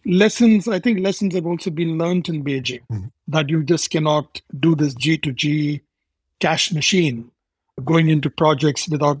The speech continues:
Speaker 1: without any scrutiny. So I think that's an important point to emphasize before we, before we have the broader discussion.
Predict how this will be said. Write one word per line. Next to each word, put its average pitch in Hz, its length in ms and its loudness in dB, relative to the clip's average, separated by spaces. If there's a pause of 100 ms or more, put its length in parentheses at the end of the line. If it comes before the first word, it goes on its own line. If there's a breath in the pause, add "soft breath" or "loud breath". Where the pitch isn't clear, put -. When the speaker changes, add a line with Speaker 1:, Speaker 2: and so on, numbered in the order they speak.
Speaker 1:
without 147 280 0
any 143 160 -2
scrutiny. 127 500 -6 (680)
So 185 120 0
I 180 60 4
think 190 180 4
that's 190 180 0
an 180 80 2
important 170 480 0
point 160 240 2
to 156 80 0
emphasize 156 680 -8 (360)
before 156 280 2
we, 151 340 -2
before 165 460 0
we 147 160 -2
have 135 220 -2
the 131 60 -8
broader 143 280 0
discussion. - 520 -6